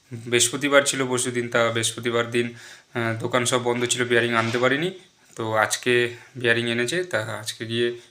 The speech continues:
বিয়ারিংগুলো চেঞ্জ করে দেবে, তা এখন ভ্যানটা দিয়ে আসতে যাব। আর আমি এসে দেখি আমাদের মাম্মাম ঘুমাচ্ছে। এই এক ঘন্টা আগেও আমার সাথে ফোনে কথা বললো,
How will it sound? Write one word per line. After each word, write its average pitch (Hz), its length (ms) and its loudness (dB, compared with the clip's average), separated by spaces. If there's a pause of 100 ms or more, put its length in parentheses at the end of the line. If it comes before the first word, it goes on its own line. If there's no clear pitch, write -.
(120)
বিয়ারিংগুলো 120 380 2
চেঞ্জ 117 300 -2
করে 165 260 -4 (840)
দেবে, 120 200 -2 (440)
তা 113 120 4
এখন 110 360 -2
ভ্যানটা 110 260 -2
দিয়ে 107 200 0
আসতে 101 220 -4
যাব। 95 200 -8 (600)
আর 113 140 -6
আমি 120 280 0
এসে 113 220 -2
দেখি 117 360 -4 (220)
আমাদের 107 320 -4
মাম্মাম 110 420 -2 (300)
ঘুমাচ্ছে। 107 560 -4 (460)
এই 117 320 4
এক 113 180 6
ঘন্টা 120 360 2
আগেও 117 220 0
আমার 120 160 0
সাথে 131 240 -4
ফোনে 117 280 -2
কথা 107 260 0
বললো, 101 300 -4